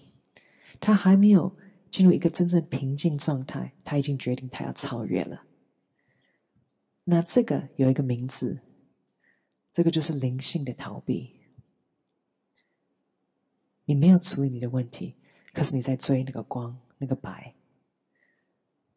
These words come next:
So，你要你的成长变成全面性的，你就要知道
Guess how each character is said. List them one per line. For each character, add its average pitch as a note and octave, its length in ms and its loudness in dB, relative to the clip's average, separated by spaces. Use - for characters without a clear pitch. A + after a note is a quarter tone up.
So， C3+ 360 -2
你 D#3+ 140 0
要 F3+ 200 8
你 D3 140 4
的 C3+ 380 0
成 C#3+ 240 -2
长 C3 340 -6
变 D#3 160 -2
成 C#3 180 -4
全 C3 320 -4
面 D3 240 -2
性 C3+ 440 -6
的， - 160 -10
你 D#3+ 100 -4
就 F3+ 140 2
要 F#3 80 6
知 F3+ 240 0
道 D#3+ 340 -2